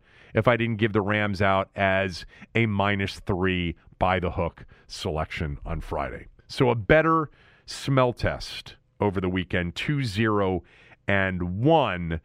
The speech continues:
Um, that gets me to within three games of five hundred,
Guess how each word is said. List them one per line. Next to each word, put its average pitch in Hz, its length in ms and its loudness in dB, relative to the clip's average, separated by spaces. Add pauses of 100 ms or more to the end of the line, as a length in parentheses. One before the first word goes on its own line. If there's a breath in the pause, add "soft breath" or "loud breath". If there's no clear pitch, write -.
(360 soft breath)
Um, 98 220 0
that 113 180 0
gets - 300 -2
me 104 180 -2
to - 240 -4
within 90 420 -2
three 131 480 -2
games 95 760 -2
of 92 120 -4
five 92 380 0
hundred, 87 480 -2